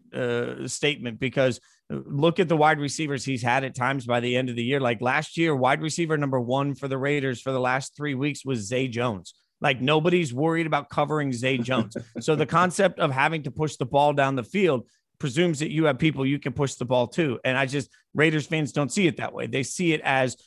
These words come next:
Speaker 1: if we have a great quarterback, then no matter who the wide receivers are, you should be able to push the ball down the field and throw for three hundred yards. That's just,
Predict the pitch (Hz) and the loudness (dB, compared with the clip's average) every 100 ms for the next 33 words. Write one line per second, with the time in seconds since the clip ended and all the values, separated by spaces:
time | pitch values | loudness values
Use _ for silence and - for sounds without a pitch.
0 | _ - 117 139 175 165 147 123 139 151 | _ -4 -2 2 4 4 2 2 0 0
1 | 190 220 160 135 117 _ _ 139 139 135 | 4 4 6 4 2 _ _ -2 0 2
2 | 131 123 170 254 185 143 127 127 - 131 | 2 2 4 6 6 4 2 -4 -6 -4
3 | 127 127 127 120 - - 143 143 156 143 | 0 4 4 2 -6 -6 -4 -2 -2 2
4 | 143 135 123 143 135 135 131 131 127 117 | 2 2 -2 -2 -2 2 2 4 2 -2
5 | 139 131 123 135 123 120 131 123 123 120 | -4 -2 -2 -2 -2 -4 -4 -2 -2 0
6 | 147 131 - 151 - 190 | 2 2 0 -4 -4 -6